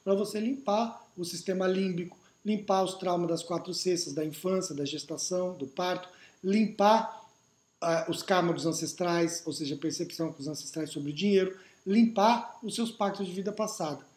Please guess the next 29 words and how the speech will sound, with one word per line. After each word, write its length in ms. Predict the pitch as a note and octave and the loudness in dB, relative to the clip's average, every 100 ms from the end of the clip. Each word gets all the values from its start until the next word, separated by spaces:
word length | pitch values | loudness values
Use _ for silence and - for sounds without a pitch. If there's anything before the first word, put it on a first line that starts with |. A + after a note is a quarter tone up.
| _ _ | _ _
pra 140 | - E3+ | -2 -2
que 140 | E3+ | 2
aí 340 | F3 D#3+ G#3 C4 | 2 4 4 2
a 60 | |
gente 220 | G#3+ A3+ | 2 -4
colo-, 220 | - F#3 F3 | -2 -2 0
mos-, 440 | F#3 G3+ - - | -2 -2 -6 -12
consegue 400 | - D#3+ - E3+ | -8 -6 -2 -4
colocar 360 | E3+ F#3+ E3+ E3 | -2 -4 -4 -4
um 80 | E3 | -6
programa 520 | E3 D#3 C#3+ D#3 F3 | -4 -2 -2 -4 -2
novo, 920 | G#3 D#3 C3+ C#3+ D3 A2 A2 A#2 A#2+ - _ _ - | -2 -2 0 -2 -4 -10 -14 -8 -10 -10 _ _ -12
um 100 | C#3 | -8
programa 480 | C#3+ C3 C3+ C#3+ F#3+ | -4 -4 -4 -4 -2
novo, 500 | D#3+ D#3+ D3 A2 G#2 _ - - _ | 2 4 2 -2 -12 _ -20 -20 _
certo? 340 | - F#3 G3 G3+ - | 4 4 4 -4 -8
Se 160 | - | 2
você 440 | C#4 C#4 - C#4 C#4+ | 4 6 4 4 4
já 260 | C4+ C4+ | 6 6
é 100 | G3+ | 8
uma 180 | F3+ G3 | 6 4
dessas 300 | G3 G3+ G#3 | 2 0 -2
pessoas 420 | - G#3 - D#3+ | -2 -2 2 0
que 120 | - E3+ | 0 0
você 500 | F3 E3+ G#3 G#3 - - | 2 4 2 2 -2 2
faz 260 | A3 B3 | 6 6
alguma 340 | B3+ A#3 A#3+ - | 4 2 0 0
coisa 320 | F#3 E3+ D#3+ | 4 4 4
e, 160 | D#3+ | 0